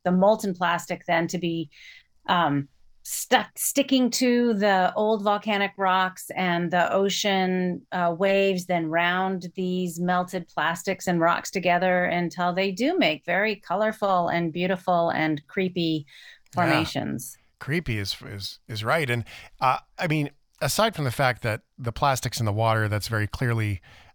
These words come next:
Speaker 2: a thing that is, has always been evident, especially fishnets, very evident in this conversation, does go to show the magic of Mother Nature, if you will,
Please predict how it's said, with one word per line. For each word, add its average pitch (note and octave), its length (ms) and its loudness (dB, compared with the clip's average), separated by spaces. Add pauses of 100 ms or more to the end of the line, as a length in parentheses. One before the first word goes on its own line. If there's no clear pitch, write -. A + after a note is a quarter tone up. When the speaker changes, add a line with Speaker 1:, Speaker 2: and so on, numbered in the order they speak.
Speaker 2:
a A2 80 -6
thing A#2 380 0
that G#2+ 200 -2 (140)
is, G2 420 -6 (360)
has C3 200 2
always C#3 260 4
been C3+ 160 0
evident, C#3 320 0
especially C3 420 -2
fishnets, C#3 520 -4 (1200)
very B2+ 460 2
evident C#3 420 0
in A#2+ 140 -4
this B2 140 -2
conversation, C#3+ 640 -2 (580)
does F3+ 220 0
go G3 180 0
to F#3+ 60 -2
show D#3+ 540 2 (320)
the C3 100 -6
magic C#3 320 0
of C#3 100 -2
Mother C3 200 0
Nature, C3 340 0
if A2 160 -4
you A2 80 -2
will, G#2+ 400 0